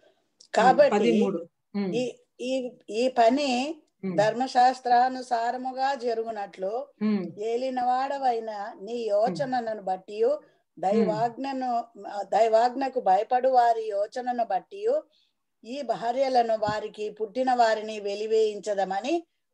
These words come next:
Speaker 1: మన దేవునితో నిబంధన చేసుకొనేదనము, కో-,
Speaker 2: ఉమ్.
Speaker 1: చేసుకొనేదము.
Speaker 2: ఇక్కడ,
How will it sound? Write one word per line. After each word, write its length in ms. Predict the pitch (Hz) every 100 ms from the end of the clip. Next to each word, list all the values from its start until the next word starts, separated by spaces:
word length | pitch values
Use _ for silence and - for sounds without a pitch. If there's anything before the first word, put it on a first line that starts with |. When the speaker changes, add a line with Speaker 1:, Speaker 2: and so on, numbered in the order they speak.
| 240
Speaker 1:
మన 200 | 208 208
దేవునితో 640 | 208 233 233 208 190 240
నిబంధన 600 | 240 185 220 233 226 226 220
చేసుకొనేదనము, 920 | 202 190 - 196 190 185 180 170 175 185 -
కో-, 120 | 196
Speaker 2:
ఉమ్. 220 | 196 196
Speaker 1:
చేసుకొనేదము. 840 | 214 196 180 147 143 156 - - _ _ _ _ _ _ 226
Speaker 2:
ఇక్కడ, 360 | 208 202 180